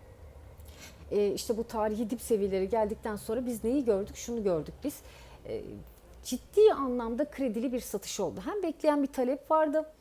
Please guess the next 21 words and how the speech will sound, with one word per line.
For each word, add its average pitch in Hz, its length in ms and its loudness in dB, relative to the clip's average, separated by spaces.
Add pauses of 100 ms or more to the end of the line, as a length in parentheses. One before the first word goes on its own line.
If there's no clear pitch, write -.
(440)
E, 233 200 4
bu 277 100 0
harekete 302 400 4
geçti 294 320 0
dedik. 294 220 -2 (340)
Hem 302 380 2
de, 277 240 8 (260)
e, 226 280 4
işte 247 340 -4
bu 285 180 0
düşen 302 380 0
faiz 262 400 2
oranlarından 226 640 0
yararlanan 247 600 0
bir 247 120 -2
kesim 247 440 -4
oldu 202 300 -2
iki - 280 -4
bin 226 160 -2
yirmi 226 200 0
Haziran 220 480 -2